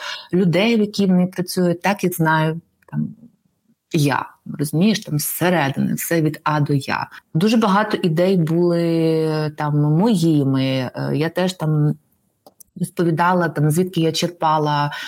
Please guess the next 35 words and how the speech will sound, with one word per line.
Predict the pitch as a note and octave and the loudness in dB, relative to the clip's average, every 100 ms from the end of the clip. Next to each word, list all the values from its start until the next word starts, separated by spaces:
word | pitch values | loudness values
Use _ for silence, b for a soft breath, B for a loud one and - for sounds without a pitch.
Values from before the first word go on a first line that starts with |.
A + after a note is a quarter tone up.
| B | B
де | E3+ | 0
я | F#3 | 2
брала | E3+ D#3+ D#3 | 2 2 2
натхнення, | D#3+ D#3 F3 G3 A3+ F3+ | 0 0 2 4 2 2
де | E3 | 0
я | D#3+ | -2
черпала | E3+ - D#3+ D#3+ D#3+ | -4 -4 -2 -2 -2
ідеї | D3+ E3 D#3 | 0 0 0
для | D3+ | 0
нашої | D3+ D3+ - D#3 | 0 0 -2 -4
компанії. | - D#3 C#3+ D3 D3+ E3 | -4 -4 -2 -2 -2 -2
Я | F3+ | -4
просто, | G#3+ D#4+ F4+ D#4+ C#4+ B3+ A3 F#3+ F3 - _ _ | 0 -2 0 0 2 2 2 2 0 -4 _ _
просто | F#3 G3 A#3+ F#3+ | 0 0 0 -4
тупо | F#3+ G#3 - F#3 | -2 -2 0 0
все, | E3+ - G3 | 0 -2 0
що | G3 | 0
бачила | E3+ F3+ F#3 F3+ | 0 0 0 2
навколо, | E3 D#3 - F#3+ A#3+ | 2 0 -2 0 2
я | F3+ E3 | 2 0
одразу | D#3 E3+ G3+ | 0 0 0
одягала | G3 D#3+ E3 D#3 F3+ F#3+ | -2 -2 -2 -2 0 0
на | D#3+ D#3+ E3+ F3 | 0 0 0 0
Мані | D#3 E3 E3+ | 0 0 0
двадцять | D#3 D#3 E3 | -4 -6 -6
чотири. | - - E3+ C#3+ - B _ _ | -8 -4 -4 -4 -10 B _ _
І | D#3+ | -2
одразу, | D#3+ D#3 F#3 A#3+ A3+ A3+ G#3+ G3 F#3+ F3+ F3 E3+ E3 D#3+ - | -2 0 0 0 0 0 2 2 2 2 2 0 -2 -4 -6
м, | - - - - - | -6 -6 -8 -10 -2
крутила, | G#3+ A3 F#3+ G#3 B3 A#3+ | 0 0 0 0 2 2
як | A3+ D#3+ F3 G3 A3+ - | 0 0 0 0 -2 -4
я | F#3+ F#3+ | -2 0
можу | F#3+ F3 G3+ G#3+ | 0 0 0 -2
це | G#3 F3+ F#3 G3 | -4 -2 0 0
інтегрувати, | - F#3 F#3 E3 F3 D3 D#3+ F#3 G3+ G3 F#3+ F#3+ F#3 | 0 -2 0 -2 -2 0 0 0 -2 -2 0 0 0